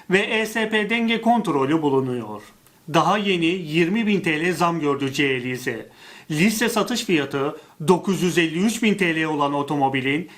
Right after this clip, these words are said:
engelli indirimli satış fiyatı da beş yüz otuz bin T L arkadaşlar. Honda City. Yeni yılla birlikte City'nin iki modeli de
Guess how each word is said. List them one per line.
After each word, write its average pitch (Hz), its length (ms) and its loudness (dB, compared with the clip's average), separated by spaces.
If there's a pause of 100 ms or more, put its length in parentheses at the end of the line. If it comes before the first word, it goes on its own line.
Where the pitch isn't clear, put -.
(160)
engelli 190 480 -2
indirimli 214 420 -2
satış 208 340 -2
fiyatı 151 380 -2
da 139 240 -2 (220)
beş 175 260 2
yüz 180 140 -4
otuz 180 300 0
bin 151 160 2
T 135 220 -2
L 131 160 -4
arkadaşlar. 123 800 -4 (800)
Honda 220 400 0
City. 156 340 -6 (560)
Yeni 190 280 2
yılla 247 360 0
birlikte 190 440 2
City'nin 208 440 0
iki 208 240 2
modeli 165 460 0
de 147 240 -4